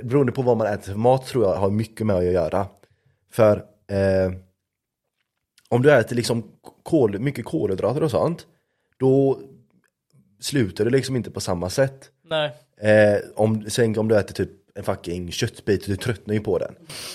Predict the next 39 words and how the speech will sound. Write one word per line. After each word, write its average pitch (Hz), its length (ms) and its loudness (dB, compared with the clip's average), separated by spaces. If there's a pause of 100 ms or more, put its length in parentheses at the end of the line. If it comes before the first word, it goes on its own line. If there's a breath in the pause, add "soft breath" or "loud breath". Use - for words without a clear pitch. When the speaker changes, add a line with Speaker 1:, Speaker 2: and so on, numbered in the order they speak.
(220 loud breath)
Speaker 1:
Alltså 107 220 0
så 131 120 2
här, 101 240 6
eh, 95 160 4 (1300)
eh, 98 280 4
eller 107 160 4
någonting, 95 680 0
fisk - 480 -6
eller 98 140 -2
något 104 220 -4
liksom - 220 -4
proteinrikt. 92 1120 -2
Speaker 2:
Mm. 143 120 -12
Speaker 1:
Då 95 60 -4
tröttnar 139 400 0
du 135 60 0
ju 147 60 2
på 131 160 0
det 87 100 0
på 95 140 -2
en 92 80 0
helt, 113 260 0
på 107 80 -4
ett 101 60 -4
helt 120 160 0
annat 90 180 -2
sätt. - 140 -4
Speaker 2:
Ja, 156 160 0
jag 147 80 0
förstår. 127 140 -4
Speaker 1:
Och 110 40 0
sen 156 120 6
också 180 180 6
att 120 100 2
kombinera 127 720 2
mat 127 260 2
har 104 80 0
jag 98 120 2
hört, 95 360 0